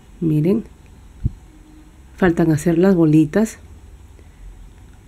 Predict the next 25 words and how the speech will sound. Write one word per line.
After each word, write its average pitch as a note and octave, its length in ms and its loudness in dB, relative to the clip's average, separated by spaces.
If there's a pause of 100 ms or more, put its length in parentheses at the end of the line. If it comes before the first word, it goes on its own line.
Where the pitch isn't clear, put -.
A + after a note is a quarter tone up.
(140)
y E3 100 0
vamos D#3+ 320 2
a E3+ 40 2
ir E3 120 4
formando D#3+ 440 0
nuestro D#3+ 440 0 (500)
arbolito D#3+ 720 0 (480)
para D#3+ 360 0
adornar E3+ 420 2
nuestro F3 280 0
arbolito. D3+ 500 -2
Entonces F#3 360 0 (480)
hacemos E3 480 0
ahora E3 300 2
las F#3 160 2
bolitas, D3+ 440 -2
por F3 200 -2
todo F#3+ 280 2
son A3+ 320 -2 (520)
tres G3+ 220 2
bolitas, C#3+ 480 -2
¿sí? A3 120 -2
Entonces G3 300 0
para F#3 220 0
esto E3+ 420 2